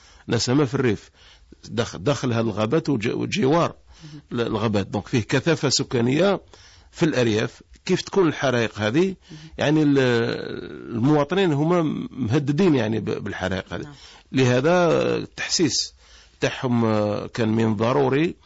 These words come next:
Speaker 1: باش يتقوى وباش، آه، يكونوا معنا يعني مجندين معنا، خاصة في المراحل تاع الوقاية،
Speaker 2: مهم.
Speaker 1: وكذلك حتى في التدخل. شاهدنا دوك المواطنين راهم ي-، يساعدونا كثير في، في التدخل
Speaker 2: مهم.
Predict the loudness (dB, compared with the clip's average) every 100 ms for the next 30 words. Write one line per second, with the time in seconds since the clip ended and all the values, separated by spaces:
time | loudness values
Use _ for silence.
0 | -20 -6 -2 -2 -2 0 2 4 2 -2
1 | -12 -20 -20 -10 -6 2 2 2 -2 -2
2 | 0 0 0 -2 -2 -2 -2 -4 0 2
3 | 4 2 2 0 -2 -2 -2 -4 0 2
4 | 4 4 2 2 2 2 0 -2 -8 -20
5 | -20 _ -4 -2 0 -2 -2 -4 -4 -6
6 | -2 0 0 0 -4 -8 -6 -4 -2 -4
7 | -2 0 0 -2 -8 -16 -18 -20 -20 -20
8 | -6 -2 0 2 2 0 -2 -4 -2 -2
9 | -2 -4 -4 -2 -2 0 -2 -2 -4 -4
10 | -2 0 0 0 -2 -2 -4 -16 -20 -18
11 | -4 0 2 2 2 0 -2 -6 -8 -8
12 | -6 -4 -4 -2 -2 -2 0 0 -2 -4
13 | -4 -4 -4 -2 -2 0 0 0 -8